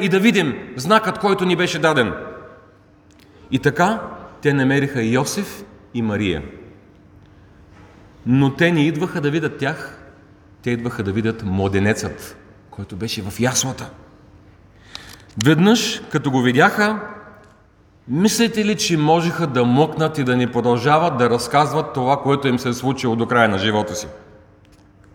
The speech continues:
Замислете се за момент.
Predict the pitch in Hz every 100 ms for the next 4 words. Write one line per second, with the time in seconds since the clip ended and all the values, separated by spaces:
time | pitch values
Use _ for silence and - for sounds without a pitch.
0 | - - - - - - - - - -
1 | - 117 143 143 170 165 127 117 113 110
2 | 104 90 -